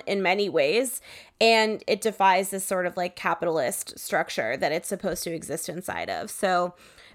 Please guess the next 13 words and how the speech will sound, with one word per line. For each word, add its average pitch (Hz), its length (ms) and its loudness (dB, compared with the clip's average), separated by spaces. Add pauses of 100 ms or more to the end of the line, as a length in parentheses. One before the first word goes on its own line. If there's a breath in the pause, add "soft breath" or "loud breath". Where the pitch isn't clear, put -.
Bill 277 160 8
Gunn 349 260 4
is, 254 320 0 (200)
in 226 160 2
that 226 220 6
way, 214 180 6
I 214 60 4
think, 202 220 -2
an 151 80 2
anti-capitalist 180 840 -2
revolutionary, 160 800 0
because 175 560 0
he 190 640 0